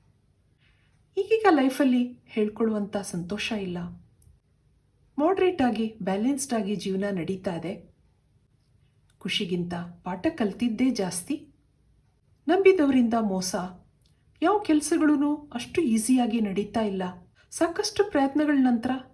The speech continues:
ಏನೋ ಸ್ವಲ್ಪ ಸಮಾಧಾನ ಅನ್ನಿಸ್ತಾ ಇತ್ತು. ಯಾಕೆ ಹೀಗೆ? ನಾನೇ ಸರಿಯಾಗಿಲ್ವಾ? Am I not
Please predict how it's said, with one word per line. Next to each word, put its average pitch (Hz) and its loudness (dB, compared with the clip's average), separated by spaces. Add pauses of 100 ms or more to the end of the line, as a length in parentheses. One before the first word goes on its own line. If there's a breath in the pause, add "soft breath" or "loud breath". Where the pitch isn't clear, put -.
(580)
ಏನೋ 427 2
ಸ್ವಲ್ಪ 277 0
ಸಮಾಧಾನ 226 0
ಅನ್ನಿಸ್ತಾ 202 -4
ಇತ್ತು. 196 -8 (720)
ಯಾಕೆ 370 4
ಹೀಗೆ? 185 -2 (920)
ನಾನೇ 170 -2
ಸರಿಯಾಗಿಲ್ವಾ? 202 -4 (1040)
Am 175 -6
I 294 2
not 294 -2